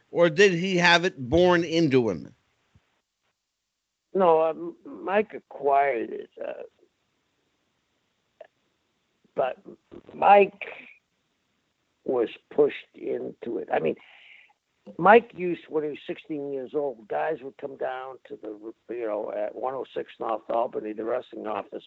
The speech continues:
Speaker 2: and want to be wrestlers, and Eddie would line up guys, and they would say, he'd have Jerry Briscoe and Jack Briscoe and Roop and, uh,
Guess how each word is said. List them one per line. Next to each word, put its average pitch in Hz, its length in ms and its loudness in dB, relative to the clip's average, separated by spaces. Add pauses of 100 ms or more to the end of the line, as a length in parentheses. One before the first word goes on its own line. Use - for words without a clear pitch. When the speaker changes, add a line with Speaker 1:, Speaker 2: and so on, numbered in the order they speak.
(480)
Speaker 2:
and 117 80 -6
want 123 220 -2
to 117 40 -10
be 110 140 -10
wrestlers, 113 640 -4
and 107 160 -8
Eddie 120 200 -4
would 107 180 -6
line 117 280 0
up 110 180 -8
guys, 113 380 0
and 98 140 -20 (800)
they 110 120 -8
would 104 220 -8
say, 101 300 -8
he'd 117 300 -4
have 110 200 -2 (320)
Jerry 110 380 -4
Briscoe 110 640 -8
and 104 120 -8
Jack 107 400 -4
Briscoe 107 540 -6
and 95 180 -10
Roop 113 280 -4 (100)
and, 95 320 -8
uh, 98 260 0